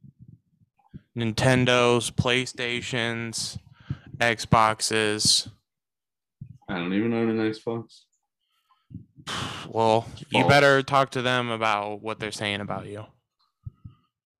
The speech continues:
Speaker 2: Outrageous.
Speaker 1: It's not that it's outrageous. It's just, it's, it's true, you know? If the shoe
Speaker 2: No,
Speaker 1: fits,
Speaker 2: it's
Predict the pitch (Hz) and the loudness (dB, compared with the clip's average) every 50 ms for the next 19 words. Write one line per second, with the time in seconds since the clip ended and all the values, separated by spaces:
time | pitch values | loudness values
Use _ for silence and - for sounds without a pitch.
0 | _ - 85 82 - - 78 - 71 69 - - - - - - _ _ _ _ | _ -12 -12 -10 -10 -12 -14 -14 -16 -16 -16 -18 -20 -20 -20 -20 _ _ _ _
1 | _ _ _ _ - - - - - - - - - _ - - _ _ _ _ | _ _ _ _ -20 -20 -20 -20 -20 -20 -20 -20 -20 _ -20 -20 _ _ _ _
2 | _ - - - 262 311 349 359 359 330 277 208 190 170 139 127 123 120 123 120 | _ -4 0 2 4 4 6 6 6 6 6 6 6 4 6 6 6 6 4 4
3 | 110 104 104 101 - 110 110 107 - - 139 131 120 - - - 127 135 131 - | 4 2 2 2 2 2 2 2 2 4 4 2 2 0 -2 0 0 0 0 0
4 | - - - 135 131 - - - - - 120 131 147 120 95 95 92 95 98 110 | -2 0 0 -2 -2 -2 -4 -4 -2 -2 0 0 0 0 -2 -4 -6 -6 -6 -6
5 | 127 139 - - - - - - - - - 113 113 - - 120 - - 135 135 | -6 -8 -10 -14 -20 -20 -20 -16 -8 -4 -4 -4 -4 -4 -6 -6 -4 -2 -2 -2
6 | 123 123 135 135 127 123 110 92 - - - - - 143 127 | -2 -2 -2 -2 -2 -2 -4 -6 -6 -8 -6 -4 -4 -4 -4